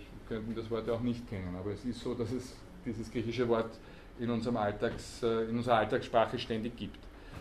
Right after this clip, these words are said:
Ja, ich habe da noch ein, ein besonderes Beispiel für, für, äh, eine Anwendung in der Psychologie angeführt, wo, wo Ernst Mach sagt, ein Problem entsteht, wenn die Inkongruenz der Gedanken und Tatsachen,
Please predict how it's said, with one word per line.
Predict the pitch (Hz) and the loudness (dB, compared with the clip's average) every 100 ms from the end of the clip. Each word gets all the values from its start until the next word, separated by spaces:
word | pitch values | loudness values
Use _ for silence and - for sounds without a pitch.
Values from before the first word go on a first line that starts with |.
| - - - - - - - - - | -12 -12 -14 -14 -16 -16 -18 -16 0
Ja, | 135 135 131 | 10 12 12
ich | 156 | 12
habe | 143 147 | 12 12
da | 143 | 12
noch | 139 | 12
ein, | 139 135 135 | 10 8 8
ein | 131 | 6
besonderes | 127 123 135 143 139 | 4 6 8 8 8
Beispiel | 135 131 - 131 117 | 8 8 6 2 6
für, | 127 123 113 | 8 10 10
für, | 120 117 113 107 - - 107 | 8 8 8 4 -2 -8 0
äh, | 104 104 104 101 - - - - - 110 | 4 4 2 -2 -10 -14 -16 -16 -6 0
eine | 117 | 4
Anwendung | 113 113 117 117 | 4 6 6 6
in | 117 | 4
der | 117 | 2
Psychologie | 113 120 120 113 120 151 160 160 - - - - - | 2 0 2 2 2 2 2 0 -10 -14 -14 -14 2
angeführt, | 117 123 120 123 - 120 120 123 123 123 - - - - | 6 6 6 0 2 6 10 10 10 6 -10 -12 -14 -10
wo, | 110 120 120 123 123 - - | 4 8 8 6 2 -8 -4
wo | 110 113 117 | 2 4 6
Ernst | 113 113 - | 4 2 6
Mach | 123 139 | 8 8
sagt, | - 135 135 | 8 8 8
ein | |
Problem | 123 123 131 131 | 8 8 8 6
entsteht, | 127 - 127 127 113 | 6 6 8 8 8
wenn | 123 120 | 6 6
die | 120 127 | 4 2
Inkongruenz | 127 131 120 127 123 123 | 4 4 8 8 8 6
der | 123 | 2
Gedanken | 127 123 120 135 131 127 | 4 8 10 10 4 2
und | 120 120 | 2 6
Tatsachen, | 127 143 - 139 131 139 | 8 8 8 8 8 4